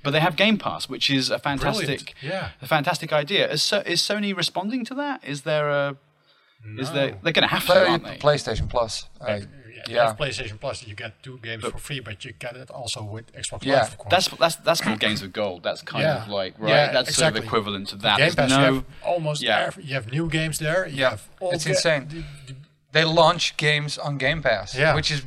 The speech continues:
Speaker 3: really weird. They, they
Speaker 1: Yeah.
Speaker 3: just go like, "Okay, here's our latest title, and you can play it now."
Speaker 1: Yeah.
Speaker 3: And it works. I
Speaker 2: Yeah, and
Speaker 3: think
Speaker 2: you have
Speaker 3: that's
Speaker 2: Gameplay,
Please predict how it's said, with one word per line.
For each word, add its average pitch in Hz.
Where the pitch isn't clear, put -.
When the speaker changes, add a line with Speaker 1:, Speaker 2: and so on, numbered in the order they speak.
Speaker 3:
really 160
weird. 127
They, 127
they 131
Speaker 1:
Yeah. 143
Speaker 3:
just -
go 151
like, 123
"Okay, 127
here's 139
our 123
latest 123
title, 139
and 127
you 110
can 117
play 139
it -
now." 202
Speaker 1:
Yeah. 113
Speaker 3:
And 160
it 151
works. -
I 123
Speaker 2:
Yeah, 127
and 127
Speaker 3:
think 143
Speaker 2:
you 151
have -
Speaker 3:
that's 135
Speaker 2:
Gameplay, 127